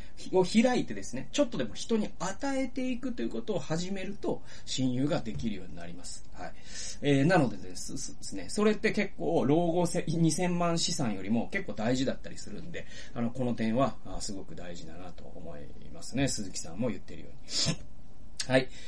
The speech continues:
えー、次ですね。こうなってしまうと僕らはもう一人では生きていけません。一人でいることは死に直結するリスクです。だからめんどくさくても何を言ってるのかわからなくてもそばにいて壊れてしまった自分を許容してくれる誰かが必要なのですと。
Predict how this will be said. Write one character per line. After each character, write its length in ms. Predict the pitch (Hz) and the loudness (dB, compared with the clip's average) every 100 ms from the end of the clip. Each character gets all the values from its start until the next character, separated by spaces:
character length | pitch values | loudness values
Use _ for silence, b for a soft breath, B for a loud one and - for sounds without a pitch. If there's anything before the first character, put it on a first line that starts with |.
| B B | B B
え 400 | 160 190 196 180 165 | 6 8 10 10 10
ー、 20 | |
次 160 | 160 | 6
で 60 | 147 | 2
す 80 | 117 | 2
ね。 80 | 117 | 2
こ 180 | 175 185 | 4 4
う 20 | |
な 100 | 202 | 2
っ 20 | |
て 80 | 151 | 2
し 120 | 120 | 2
ま 80 | 110 | 2
う 60 | |
と 80 | 131 | 2
僕 220 | 127 127 | 2 2
ら 80 | 110 | 2
は 60 | 104 | 4
も 120 | 120 | 2
う 20 | |
一 180 | 107 151 | 2 2
人 100 | 120 | 2
で 80 | 117 | 2
は 60 | 113 | 2
生 60 | |
き 80 | - | 0
て 100 | 101 | -4
い 60 | - | -4
け 120 | 95 | -4
ま 100 | 90 | -4
せ 140 | 113 | -2
ん。 40 | 107 | 0
一 40 | |
人 140 | 143 | 0
で 60 | 113 | 0
い 120 | 107 | 0
る 80 | - | -2
こ 120 | 107 | -2
と 100 | 131 | 4
は 140 | 165 - | 4 4
死 160 | - 147 | 2 2
に 100 | 110 | 2
直 100 | 110 - | -2 -4
結 240 | 110 104 147 | -4 -2 -2
す 140 | - | 0
る 120 | 123 110 | 0 0
リ 100 | 107 | -2
ス 140 | - | -4
ク 80 | - | -4
で 80 | 107 | -4
す。 140 | - | -2
だ 80 | 120 | -2
か 100 | 107 | 0
ら 60 | |
め 120 | 104 143 | 2 2
ん 40 | |
ど 80 | - | 2
く 80 | - | 0
さ 100 | 170 | -2
く 80 | |
て 100 | - | 0
も 140 | 113 120 | -2 0
何 260 | 127 139 110 | 2 4 4
を 40 | |
言 80 | 98 | 0
っ 40 | |
て 120 | - | -2
る 60 | 101 | -4
の 60 | 90 | -4
か 120 | 92 | -4
わ 60 | |
か 120 | 127 131 | -2 -2
ら 60 | |
な 100 | 123 | -2
く 60 | - | -2
て 80 | 120 | -2
も 80 | |
そ 140 | 127 139 | 2 2
ば 100 | 113 | 2
に 120 | 98 | 2
い 40 | |
て 100 | 135 | 0
壊 200 | - 127 | 0 2
れ 60 | 120 | 2
て 80 | - | 0
し 120 | 110 | -2
ま 80 | 101 | -4
っ 20 | |
た 60 | 101 | -4
自 140 | 104 | -2
分 100 | 107 | -2
を 40 | |
許 160 | 101 107 | -2 0
容 140 | 117 | 0
し 100 | 127 | 0
て 80 | 135 | -2
く 120 | 127 | 0
れ 100 | 135 | 0
る 160 | 151 175 B B B | 0 0 B B B
誰 200 | 110 117 | -2 -2
か 140 | - 101 | -2 -2
が 120 | 143 | -2
必 340 | - - 113 | -2 -2 0
要 180 | 120 123 | 2 2
な 140 | 131 151 | 2 0
の 120 | 117 | -2
で 100 | 123 | -2
す 100 | |
と。 80 | - | -4